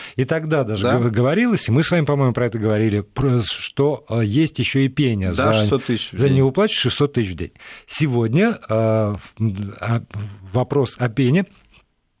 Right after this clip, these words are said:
Speaker 1: возобновился, но теперь с украинской стороны.
Speaker 2: Да.
Speaker 1: За каждый день неуплаты пятьсот тысяч. Э, все равно будет вот, э, как вза-, взаимозачет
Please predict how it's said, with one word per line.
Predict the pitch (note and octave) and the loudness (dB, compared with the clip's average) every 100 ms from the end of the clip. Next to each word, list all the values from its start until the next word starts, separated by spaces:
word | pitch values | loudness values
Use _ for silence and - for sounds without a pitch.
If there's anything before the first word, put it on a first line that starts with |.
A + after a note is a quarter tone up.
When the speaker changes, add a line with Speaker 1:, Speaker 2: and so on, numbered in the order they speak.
| _ _ - | _ _ -6
Speaker 1:
возобновился, | C3+ D3 D3 C#3 D3 G3+ - | 0 0 0 0 2 2 2
но | D3 | 0
теперь | E3+ | 0
с | C#3+ | -2
украинской | E3+ G3 D3 A#2 | 0 0 -2 -6
стороны. | - G2+ F#2 | -4 -4 -2
Speaker 2:
Да. | D#2 A#2 C3+ - | 0 -2 -2 -8
Speaker 1:
За | G#2 D3 | -4 -4
каждый | D3+ D3 A#2+ C3+ | 0 -2 -2 0
день | F#3+ B3+ A#3 | 2 4 4
неуплаты | D3+ C#3 B2+ D3 G#3 - D3 | 4 2 2 2 2 0 -6
пятьсот | - A#2+ - E3 - - - - - | -4 -4 0 0 0 -10 -20 -16 -4
тысяч. | C3 G2+ - - - _ - - _ - | -2 -2 -8 -10 -12 _ -20 -20 _ -4
Э, | G2 G2+ G2+ G2 - _ _ - | 0 2 0 0 -4 _ _ -20
все | - - | -8 -2
равно | D3 F#3 C4+ | 0 4 4
будет | A3+ F#3 F3+ E3+ - | 4 4 4 2 0
вот, | B2+ C#3+ - | -2 -2 -2
э, | C3 C3 C3 A2+ B2 F#2 | 2 4 2 2 -2 -2
как | - A2+ | -2 0
вза-, | A#2 G#2+ D3 C#3+ | 0 2 2 0
взаимозачет | G#2+ D3 C#3 C3+ C#3 E3+ - A#2 - | 0 2 2 2 0 -2 0 -2 -2